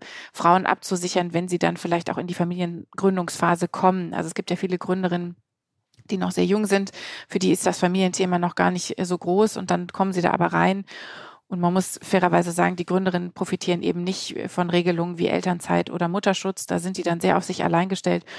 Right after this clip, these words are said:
Und ich finde, da muss man schon ein Angebot schaffen, um den Frauen, ähm, da nicht so ein Entweder-oder, ähm, Szenario aufzumachen, sondern zu sagen, es wird am Ende beides gehen und, ähm, die Politik fördert, auch wenn Frauen in die Selbstständigkeit gehen, wenn sie gründen,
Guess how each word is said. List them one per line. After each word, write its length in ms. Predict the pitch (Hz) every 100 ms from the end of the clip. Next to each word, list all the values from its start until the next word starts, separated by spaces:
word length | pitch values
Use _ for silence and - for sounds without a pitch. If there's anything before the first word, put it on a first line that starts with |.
| - - _
Und 60 | -
ich 80 | 170
finde, 180 | 190 170
da 100 | 170
muss 180 | 180
man 140 | 185 175
schon 180 | - 180
ein 60 |
Angebot 380 | 175 180 170 170
schaffen, 300 | - 175 185
um 120 | 175
den 100 | 170
Frauen, 460 | 170 170 170 180 180 - - - -
ähm, 380 | - 175 165 160 -
da 160 | 180 170
nicht 180 | 175 -
so 80 |
ein 80 | 175
Entweder-oder, 880 | - 175 190 240 190 190 170 175 175 -
ähm, 340 | 175 165 170 -
Szenario 380 | 180 170 170 175
aufzumachen, 420 | 165 - 175 170
sondern 240 | 165 165
zu 100 | 165
sagen, 200 | 165 165
es 160 | 165 -
wird 100 | 180
am 140 | -
Ende 180 | - 165
beides 420 | 165 160 175 170
gehen 260 | - 170 170
und, 200 | 170 - - - - -
ähm, 180 | - 165
die 100 | -
Politik 380 | - 165 - 175
fördert, 380 | - 175 175 -
auch 180 | 165 -
wenn 100 | 160
Frauen 480 | - 165 165 170
in 140 | - 180
die 80 | 170
Selbstständigkeit 680 | 170 170 175 160 - 165 -
gehen, 220 | 170 165
wenn 120 | 160
sie 140 | 160
gründen, 420 | - 175 180 175